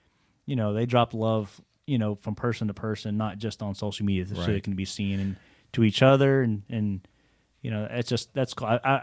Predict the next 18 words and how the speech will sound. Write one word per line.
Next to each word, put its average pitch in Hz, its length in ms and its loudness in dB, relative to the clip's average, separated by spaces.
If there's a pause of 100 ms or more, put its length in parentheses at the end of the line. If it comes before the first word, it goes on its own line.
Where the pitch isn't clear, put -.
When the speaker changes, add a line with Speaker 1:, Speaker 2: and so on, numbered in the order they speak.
Speaker 1:
I 135 60 2
value 131 340 6
and 117 100 4
respect 107 400 -4
that 101 140 -4
a 92 40 -6
whole 107 180 -2
lot 104 180 0
more 107 240 0
than 98 120 -2
versus 98 440 -8
just 104 260 -4
doing 98 240 -2
it 95 80 -6
on 92 80 -8
social - 380 -14
media. 101 140 -6
Speaker 2:
Right. 87 220 -6